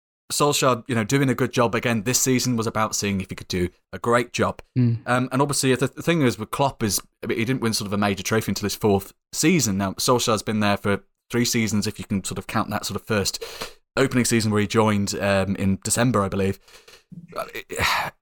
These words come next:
Speaker 1: I mean, I feel like you've sort of already answered this question to a certain degree, but do you see him sort of following a similar trajectory, or do you sort of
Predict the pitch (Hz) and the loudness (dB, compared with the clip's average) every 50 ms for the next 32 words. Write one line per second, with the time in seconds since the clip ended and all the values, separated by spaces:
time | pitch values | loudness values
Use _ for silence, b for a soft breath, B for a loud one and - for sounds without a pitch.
0 | _ _ _ - 135 135 135 127 - 180 156 135 131 120 - 131 120 104 - 147 | _ _ _ -6 -2 -2 -2 0 2 2 2 2 0 -2 -2 -4 -4 -2 2 2
1 | 139 131 131 127 131 135 - 127 113 113 - - 135 123 - 131 107 - 107 - | 2 4 4 2 2 0 0 -2 -4 -4 -2 0 0 0 2 0 -2 -2 -2 -2
2 | - 120 120 - 113 110 104 101 - 117 120 139 147 123 101 - - - - 233 | 2 2 2 2 0 -2 -4 -2 0 0 2 2 2 2 0 0 -2 -2 0 2
3 | 233 - - - 135 135 135 131 127 120 120 117 113 - - 113 113 113 - - | 2 2 2 2 2 2 2 2 2 2 2 0 0 -2 -4 -4 -6 -6 -6 -4
4 | - 127 127 123 120 117 113 107 - - 123 117 117 107 - 110 104 135 147 - | -2 0 2 2 2 0 0 0 0 0 0 0 0 -2 -4 -4 -4 -4 -4 -2
5 | - - 127 110 104 104 107 - - 113 107 - - 104 104 - | -2 -2 0 2 2 2 2 0 -2 -2 -2 -2 0 -2 -2 -4